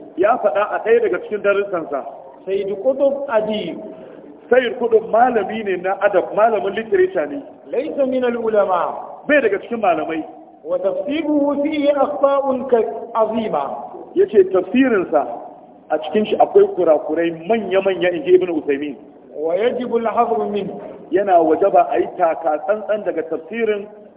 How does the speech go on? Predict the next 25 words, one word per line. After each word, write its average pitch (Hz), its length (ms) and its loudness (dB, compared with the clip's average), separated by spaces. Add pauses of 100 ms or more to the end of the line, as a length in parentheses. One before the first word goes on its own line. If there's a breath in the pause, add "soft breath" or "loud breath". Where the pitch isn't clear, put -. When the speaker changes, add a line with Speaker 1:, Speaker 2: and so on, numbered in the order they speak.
(120)
Speaker 1:
Sayyid 208 240 4
Qutb, 190 240 6 (760)
inji 165 280 2
Ibn 202 180 4
Uthaymeen. 156 540 2 (460)
Speaker 2:
لقاءات 180 640 2
الباب 247 360 0
المفتوح. 214 600 -2 (380)
Speaker 1:
Mu - 80 -4
duba 190 240 0
cikin 185 320 -2 (240)
liqa-, 160 540 0 (380)
a, 147 280 -4
liqa'atul 175 540 0
babil 170 240 2
maftuh. 143 340 -8 (960)
Speaker 2:
اللقاء 180 580 0
رقم 214 460 4 (320)
خمسة 214 320 2
وأربعين. 170 640 2 (220)
Speaker 1:
Eh, 156 280 0
wato, 151 480 0 (240)
a, 147 300 2
raƙami 170 400 2
na 170 260 4